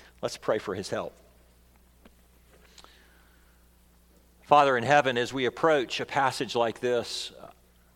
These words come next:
we realize that it is written into a different time and a different place. And yet so many are unwilling to, to, to read this passage. So many are unwilling to preach it because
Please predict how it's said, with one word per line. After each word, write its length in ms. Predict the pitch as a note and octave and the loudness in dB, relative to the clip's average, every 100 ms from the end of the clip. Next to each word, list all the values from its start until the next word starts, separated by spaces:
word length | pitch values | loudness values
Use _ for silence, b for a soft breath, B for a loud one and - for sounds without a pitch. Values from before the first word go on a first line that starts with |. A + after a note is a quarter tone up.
| _ _ - | _ _ -18
we 140 | A2+ A2 | -12 -4
realize 480 | A#2 A#2+ A2+ A2 - | -2 2 2 0 -2
that 160 | A2+ | -4
it 140 | A2+ G#2 | -2 -6
is 120 | G2 | -4
written 440 | B2 A2+ G#2+ G2 - _ - b b b b b - | -6 -6 -8 -10 -16 _ -20 b b b b b -6
into 320 | D3+ D#3+ C#3+ | -4 0 0
a 60 | A2 | 2
different 420 | C3+ - A#2 - | 2 2 -4 -4
time 460 | - D#3 C3+ A2+ | 0 2 2 -2
and 80 | G#2+ | -4
a 40 | G2+ | -4
different 300 | B2 G#2 - | -6 -8 -10
place. 580 | - C#3 G#2 F2+ - - - _ _ _ _ b b b b b b b _ - | -2 -2 -2 -4 -12 -14 -20 _ _ _ _ b b b b b b b _ -10
And 120 | A2+ | -2
yet 200 | B2+ B2+ | 0 0
so 200 | - C3 | 0 0
many 480 | B2 D#3 D#3+ C#3 A#2 | 2 0 0 -2 -2
are 200 | B2+ B2+ | 0 0
unwilling 580 | B2+ A#2 D3+ D#3 C#3+ B2 | -2 0 2 2 -2 -4
to, 220 | B2 A2 | -4 -4
to, 220 | - G#2+ | -6 -10
to 240 | - - G2+ | -10 -10 -8
read 380 | A2 D#3 F#3 | -6 -6 -4
this 220 | A2+ G2+ - | -6 -8 -8
passage. 500 | G#2 F#2+ - F#2 - | -8 -8 -10 -14 -6
So 140 | B2+ | -4
many 240 | B2 C3 | -4 -2
are 180 | B2 A2+ | -2 -2
unwilling 480 | B2+ A2+ B2+ C3 A2+ | -4 -4 -2 -2 -4
to 100 | A2 | -8
preach 400 | - - D3 - | -10 -8 -6 -4
it 280 | A#2 - - B B B B B B B B - | -6 -6 -16 B B B B B B B B -12
because 640 | A#2+ - D3 C#3+ C3+ - | -10 0 2 2 -2 -6